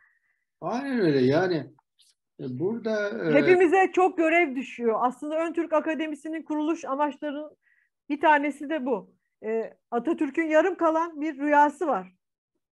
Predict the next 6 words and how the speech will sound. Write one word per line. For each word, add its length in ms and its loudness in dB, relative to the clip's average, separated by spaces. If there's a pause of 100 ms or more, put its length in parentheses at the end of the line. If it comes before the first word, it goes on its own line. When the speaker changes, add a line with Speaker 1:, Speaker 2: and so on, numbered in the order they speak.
(2750)
Speaker 2:
Unutulmuş 580 -2
Oğuz 340 0 (500)
sözcüklerini 600 0 (520)
bu-, 460 -12
e, 160 -2
bularak 480 2